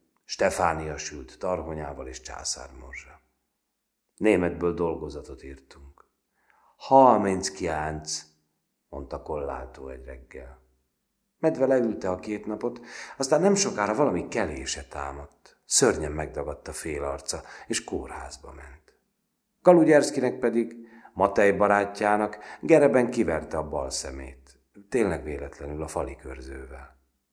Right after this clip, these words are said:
Bevitték a megyei székhelyre, de a látását úgy látszik nem lehetett megmenteni, s amikor visszajött, fekete kötést viselt keresztbe az arcán, mint egy kalózvezér,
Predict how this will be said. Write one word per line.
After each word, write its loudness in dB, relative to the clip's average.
Bevitték 2
a 2
megyei 0
székhelyre, -4
de 8
a 8
látását 6
úgy 2
látszik 2
nem 4
lehetett 0
megmenteni, -4
s -10
amikor 4
visszajött, 2
fekete 2
kötést -8
viselt -6
keresztbe -2
az -4
arcán, -4
mint -6
egy -8
kalózvezér, -4